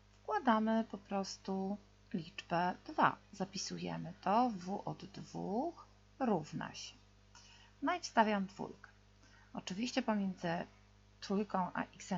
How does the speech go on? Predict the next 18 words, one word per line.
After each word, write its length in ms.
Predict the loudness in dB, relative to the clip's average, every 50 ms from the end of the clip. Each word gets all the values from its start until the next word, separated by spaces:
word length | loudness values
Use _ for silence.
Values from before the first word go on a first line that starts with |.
| -2 -2
jest 240 | -6 -8 -8 -6
mnożenie. 800 | -4 -2 -2 -2 0 0 0 -2 -2 -2 -4 -2 0 2 2 2 2
Zapisuję 600 | 0 -2 -4 -6 -10 -12 -10 -8 -8 -8 -8 -8 -6
zatem 640 | -6 -6 -6 -2 0 2 4 6 6 4 4 2 -4 -14 -18 -20 -20 -18 -12 -6
trzy 320 | -4 0 0 2 2 2
razy 300 | 0 -2 -4 -6 -10 -14 -12 -10
dwa 220 | -4 -2 -2 0
do 100 | -2 -4
potęgi 440 | -10 -10 -10 -10 -10 -10 -10 -14 -16 -14 -8
trzeciej, 880 | -4 -2 -2 -2 -2 -4 -6 -10 -6 -2 0 2 4 4 4 2 2 -2
odjąć 680 | -4 -4 -6 -6 -6 -6 -4 -4 -6 -8 -10 -12 -16 -18 -20 -20 -20 -20 -20 -20 -20 -20 -20 -16 -16
dwa 540 | -8 -2 0 2 4 6 6 4 4 2 0 -4
razy 640 | -4 -2 -2 -2 -4 -4 -8 -10 -8 -6 -6 -8 -8 -12 -18 -20 -20 -20 -20 -20 -20 -18 -14
dwa 240 | -6 0 0 0 0
do 100 | -2 -6
potęgi 580 | -12 -12 -10 -8 -6 -6 -8 -8 -12 -16 -18 -12
drugiej, 600 | -8 -4 -4 -4 -4 -2 0 0 2 0 0 -2 -8 -16 -20 -20 -20 -20 -14 -10
dodać 580 | -8 -6 -4 -4 -4 -4 -6 -10 -12 -12 -14